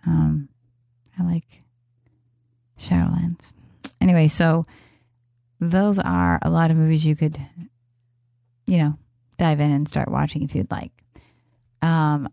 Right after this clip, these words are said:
so I kinda just said to the guys that we should just talk about, uh, some of our favorites, or least favorites, and then maybe talk about one that we all seem to enjoy. Um, I like The Hours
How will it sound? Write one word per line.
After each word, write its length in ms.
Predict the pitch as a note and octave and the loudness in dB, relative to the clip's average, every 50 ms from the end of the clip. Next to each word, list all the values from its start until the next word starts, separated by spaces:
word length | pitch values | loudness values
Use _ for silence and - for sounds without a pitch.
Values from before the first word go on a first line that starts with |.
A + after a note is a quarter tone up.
| - - | -10 -10
so 180 | E3 - E3 | -6 -4 -4
I 200 | - - D#3+ D#3 | -4 -2 -4 -4
kinda 300 | D#3 - D#3+ D3+ D3+ C#3 | -4 -4 -4 -4 -2 -2
just 180 | C3 D3+ D3+ - | -4 -4 -6 -4
said 320 | - D3 C3+ C#3 D#3 D#3 - | -4 -4 -4 -4 -6 -8 -12
to 80 | - | -8
the 80 | D#3 D#3 | -8 -6
guys 360 | D3+ D#3 D3+ C#3 C#3 D3+ D#3 | -6 -4 -4 -4 -4 -4 -4
that 120 | - - - | -6 -6 -6
we 100 | - D3+ | -6 -6
should 180 | C#3+ - - F3 | -6 -8 -8 -8
just 160 | D3+ D3 - | -8 -8 -8
talk 240 | - - D#3+ - - | -6 -6 -6 -6 -4
about, 380 | - D#3 D3+ D3+ D3+ D3 - _ _ _ - _ _ - | -4 -4 -2 -4 -4 -6 -10 _ _ _ -20 _ _ -8
uh, 280 | - D#3+ D3+ C#3+ C3 - - - D#3 | -6 -4 -4 -4 -4 -8 -10 -10 -10
some 180 | D#3+ - E3+ D#3 | -6 -4 -2 -2
of 40 | D3 | 0
our 100 | C#3+ D3 | -2 -2
favorites, 380 | - - D3+ D3+ D#3 D#3 - - | -2 -2 -2 -2 -2 -4 -4 -2
or 80 | D3+ | -2
least 180 | D3+ D3+ - - | -2 -2 -2 -2
favorites, 380 | D3+ D3+ D3 D3+ D3+ - - | -2 -2 0 0 -2 -4 -2
and 240 | - D#3+ D3+ D3+ - | -4 -4 -4 -4 -4
then 200 | - D3+ D#3 D3+ | -2 0 0 0
maybe 220 | D3+ D3 D3 D3+ C#3+ | 0 -2 -2 -2 -4
talk 280 | - - D3+ D3+ - | -4 -4 -6 -6 -6
about 300 | - E3 - D3+ - - | -6 -4 -4 -2 -4 -4
one 220 | - - - - C2 | -2 -2 -2 -2 -2
that 120 | - - | -2 -4
we 100 | - A#1+ | -4 -4
all 260 | G#1 - D3 D3 - _ _ _ _ _ _ _ _ _ _ - | -4 -4 -8 -10 -12 _ _ _ _ _ _ _ _ _ _ -16
seem 300 | - - F#3 E3 D3+ D3 | -8 -6 -4 -4 -4 -6
to 260 | - - C#3 C#3+ - - | -6 -6 -6 -6 -4 -2
enjoy. 340 | - D3 D3+ - - - _ - _ _ - - - - _ _ _ _ - | -4 -4 -4 -4 -8 -10 _ -20 _ _ -20 -20 -20 -20 _ _ _ _ -4
Um, 540 | - F3+ F3 E3+ E3+ E3+ E3+ E3+ E3 D#3+ D3+ - _ _ _ _ _ _ _ _ _ _ _ _ _ _ _ _ _ _ _ _ _ _ _ - - - - | -2 0 2 2 2 2 0 0 -4 -6 -8 -12 _ _ _ _ _ _ _ _ _ _ _ _ _ _ _ _ _ _ _ _ _ _ _ -16 -12 -4 -2
I 40 | E3 | 0
like 340 | F3 E3+ E3 D#3 - - - _ - | 2 2 0 -2 -6 -14 -18 _ -2
The 200 | D#3+ F3 D3+ - | 0 0 0 2
Hours 560 | C#3 D#3 D#3+ D#3 D3 C#3 C#3+ D3+ - - | 0 0 0 2 0 0 -2 -4 -6 -10